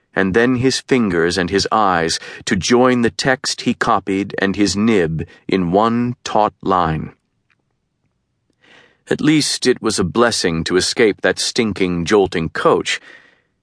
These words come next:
He gripped the railing, filled his lungs, and faced downstream.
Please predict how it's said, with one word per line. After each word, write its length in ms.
He 100
gripped 360
the 80
railing, 500
filled 320
his 240
lungs, 480
and 160
faced 460
downstream. 880